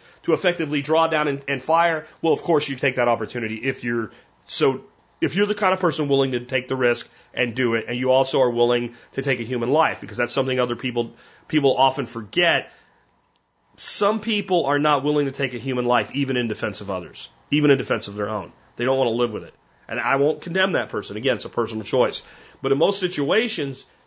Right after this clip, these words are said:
you're not in that situation. So you move off the X and you seek cover and concealment. We call that hiding. Cover means they can't see you. Uh, concealment means they can't see you. Cover is what Jason was talking about with books and stuff.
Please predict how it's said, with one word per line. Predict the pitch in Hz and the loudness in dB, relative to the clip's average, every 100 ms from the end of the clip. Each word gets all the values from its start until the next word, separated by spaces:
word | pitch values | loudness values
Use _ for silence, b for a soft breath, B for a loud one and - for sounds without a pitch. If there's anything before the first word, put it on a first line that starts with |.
| b 127 | b -6
you're | 131 185 | -2 0
not | 202 240 | 2 2
in | 262 175 | 2 0
that | 107 | -2
situation. | - 104 98 95 92 - | -6 -12 -12 -14 -14 -10
So | 156 | -8
you | 151 170 | -4 -4
move | 165 220 202 | 0 -2 0
off | 208 208 - | 2 2 0
the | 170 | -6
X | 180 202 131 - - _ b b b | 0 2 0 -4 -14 _ b b b
and | 143 156 | -4 -4
you | 151 | -4
seek | - 190 | -6 -2
cover | - 180 165 | 2 2 2
and | 151 | -2
concealment. | 143 220 226 151 - | -4 0 2 2 -2
We | 139 | -2
call | 226 233 | 0 2
that | 185 | 0
hiding. | 156 190 151 76 _ _ _ _ _ _ _ _ _ _ _ _ _ - | 0 -2 -2 -8 _ _ _ _ _ _ _ _ _ _ _ _ _ -2
Cover | 226 285 320 | 2 4 2
means | 240 202 | 2 0
they | 196 | 0
can't | 233 202 | 2 0
see | - 220 214 | 0 -4 -2
you. | 185 147 _ _ 151 | -4 -6 _ _ 0
Uh, | 151 | 0
concealment | 156 - 147 240 277 208 | 0 -4 -4 0 2 2
means | 208 | 0
they | 180 | 0
can't | 196 185 | -2 -2
see | - 185 | -2 -2
you. | 127 117 135 _ b b b b b - | 0 -2 -6 _ b b b b b -2
Cover | 254 294 240 | 2 2 2
is | 170 | 2
what | 180 | 2
Jason | 165 190 190 | 4 2 2
was | 180 | -2
talking | - 165 | 0 0
about | 151 151 | 2 2
with | 139 135 | 2 0
books | 180 190 | -2 -2
and | 127 | -6
stuff. | - 135 | -2 -2